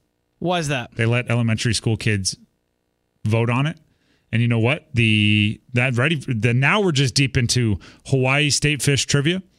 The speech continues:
Speaker 2: But, uh, Humu Humu Nuku Nuku Apua'a usually gets people a little, like, intrigued. Uh, they let elementary school kids vote on which fish was gonna be the state fish. And obviously, if they're, like, you know,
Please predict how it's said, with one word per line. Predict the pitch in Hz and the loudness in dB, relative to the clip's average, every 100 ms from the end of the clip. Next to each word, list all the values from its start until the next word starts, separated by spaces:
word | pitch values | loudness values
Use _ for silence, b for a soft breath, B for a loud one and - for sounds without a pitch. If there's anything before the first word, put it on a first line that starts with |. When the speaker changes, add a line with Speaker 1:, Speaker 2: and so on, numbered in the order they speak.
| _ _ _ | _ _ _
Speaker 2:
But, | 107 131 | -2 2
uh, | 120 117 110 - _ _ _ - | 2 2 0 -4 _ _ _ 0
Humu | 165 170 | 2 2
Humu | 160 156 143 | 2 2 0
Nuku | 143 143 | 0 0
Nuku | 123 151 | 0 0
Apua'a | 143 131 127 131 151 160 B B B | 0 0 0 0 -2 -4 B B B
usually | 120 151 131 139 117 | 0 2 0 0 0
gets | 117 | -2
people | - 127 117 113 | -2 -2 0 0
a | |
little, | 113 117 123 | 0 0 -2
like, | 107 101 | -2 -2
intrigued. | - 110 - 139 165 - B B B - | -2 -2 -2 -4 -4 -12 B B B -4
Uh, | 127 117 110 104 - _ _ _ _ | -2 0 0 -2 -4 _ _ _ _
they | 131 135 | -2 0
let | 147 147 _ _ _ _ _ | 0 -4 _ _ _ _ _
elementary | 139 156 147 147 160 139 | -2 0 0 0 0 0
school | - 139 131 | 0 0 0
kids | - 123 110 | 0 0 0
vote | 104 196 147 | 0 0 0
on | 123 120 | -2 0
which | 120 - | -2 -2
fish | 123 - | -2 -2
was | 107 | -2
gonna | 113 | -2
be | 98 | -2
the | 92 | -2
state | - 95 92 | -2 -4 -2
fish. | 156 107 - | -2 -2 -2
And | 113 | -2
obviously, | 120 120 117 - 123 | 0 0 0 0 0
if | 107 - | -2 0
they're, | 117 113 | 0 2
like, | 107 104 - | 0 0 0
you | 101 | -2
know, | 90 | -2